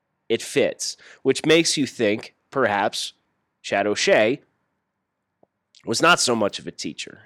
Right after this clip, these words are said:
And, and there's a number of different reasons as to why, uh, that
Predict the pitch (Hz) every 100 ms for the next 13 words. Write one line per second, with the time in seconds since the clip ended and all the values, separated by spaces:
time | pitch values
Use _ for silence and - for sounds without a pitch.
0 | - 110 117 117 120 117 113 - 113 117
1 | 110 107 110 - 101 98 101 98 90 87
2 | - 92 95 92 90 - - - - 92
3 | 71 95 98 113 104 98